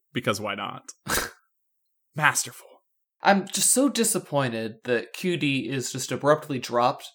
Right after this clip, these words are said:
Speaker 2: after this episode. He's like, "Come on, Oscar, let's go hang out." And it's like, we, we never see him again. And it's like, he, he already knew Oscar's name. I mean, I guess, you know, Oscar is a glowworm. He's kind of a presence. You hear about him before you meet him. But I don't know. I, I,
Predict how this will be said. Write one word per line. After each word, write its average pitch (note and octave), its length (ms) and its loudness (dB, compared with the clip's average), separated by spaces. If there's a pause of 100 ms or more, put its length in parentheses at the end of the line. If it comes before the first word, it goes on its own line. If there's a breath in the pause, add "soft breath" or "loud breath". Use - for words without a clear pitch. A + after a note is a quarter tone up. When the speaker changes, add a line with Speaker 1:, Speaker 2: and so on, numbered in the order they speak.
(340)
Speaker 2:
after - 280 -4
this B2 240 -4
episode. C#3 400 -2
He's C#3 120 -6
like, C#3+ 160 2
"Come C#3 180 8
on, C#3+ 200 8
Oscar, B2+ 380 2
let's E3+ 180 8
go E3 180 10
hang C3 280 10
out." A2 220 4 (520)
And C3 120 -8
it's B2+ 100 -4
like, B2 120 -2
we, B2 160 -4
we C3 180 -2
never B2 440 0
see C3+ 320 -2
him B2+ 160 -4
again. A#2+ 480 -2 (480)
And C#3 80 -4
it's D3 80 -4
like, E3 140 2
he, E3+ 260 -2
he F#3+ 160 4
already F#3 300 10
knew F3+ 260 2
Oscar's C#3+ 500 0
name. C3 360 -4
I C#3 80 -4
mean, D3+ 160 -4
I C#4+ 80 0
guess, D4 320 -2 (440)
you G3 120 -6
know, D#3+ 100 0
Oscar C3 380 -4
is C3 120 -6
a B2 40 -8
glowworm. B2 720 -2
He's B2 160 -8
kind C3+ 180 -2
of C3 80 -4
a C3 60 -4
presence. C3 720 0
You C3 80 -4
hear C#3+ 240 4
about C3 300 4
him B2+ 100 -4
before C3+ 280 -2
you B2+ 140 0
meet B2 260 -2
him. A2+ 440 -2
But A2+ 260 -4 (380)
I E3 100 8
don't D3+ 140 8
know. B2+ 100 6
I, B2 220 6
I, B2+ 60 4